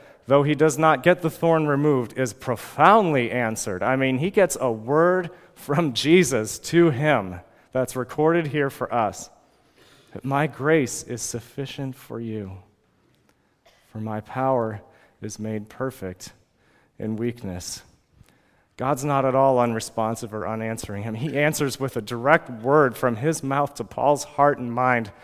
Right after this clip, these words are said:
in the midst of the most painful situation that he's been through. That's a profound answer.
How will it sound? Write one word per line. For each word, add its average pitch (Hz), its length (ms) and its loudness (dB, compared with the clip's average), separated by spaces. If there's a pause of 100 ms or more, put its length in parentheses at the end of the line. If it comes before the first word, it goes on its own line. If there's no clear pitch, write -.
(200)
in 131 80 -2
the 127 80 -2
midst 131 320 -2
of 123 80 0
the 117 60 -4
most 127 280 -2
painful 151 420 -4
situation 127 720 -4
that 107 140 -6
he's 117 260 -6
been 117 260 -6
through. 92 440 -12 (840)
That's 143 200 -2
a 117 40 -10
profound 127 560 -2
answer. 95 520 -8